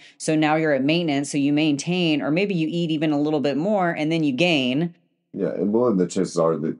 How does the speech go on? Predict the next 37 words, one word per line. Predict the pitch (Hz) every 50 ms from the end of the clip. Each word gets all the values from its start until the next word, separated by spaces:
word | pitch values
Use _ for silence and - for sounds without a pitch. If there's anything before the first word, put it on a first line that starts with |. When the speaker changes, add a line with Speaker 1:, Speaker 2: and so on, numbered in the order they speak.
| - -
Speaker 2:
your, | - - 82 82 - - - -
your | - 87 85 -
counting | - - 90 87 87 87 85 80
of | 73
the | 73 -
calories | - 78 71 69 71 71 71 - 69
is | 69 71 - -
inaccurate. | - 110 110 92 82 78 - 76 76 76 - - _ _ _ _ _ _ _ _ _ -
Uh, | 78 78 71
the | 67 71 73
studies | - - 95 90 87 82
they | 85 82
did | 76 71 80 73 76
on | 76 76 71
that | 69 69 67
was | 73 71 71 - _ _ -
people | 98 87 76 69
were, | 71 73 76
like, | 71 67 67 67 - _ _ _ _ _ _ _ _ - 95
under | 98 95 98 92
recording | 82 78 - - 98 90 85 82 76
calories | 71 87 82 78 78 76 71 -
by, | - 71
like, | 69 71 67 - - - -
I | 87
think | 85 - 85 87
it | -
was, | 151 143 -
like, | -
Speaker 1:
Forty | - 220 240 233 233 240 214
percent. | 226 - 202 196 226 226 208 139 113 -
Speaker 2:
Yeah, | 87 90 82 - - -
by | - 87 87 -
forty | - 143 143 120 90
percent, | - 92 85 - 113 92 - -
and | 87 95
then | 92 87 78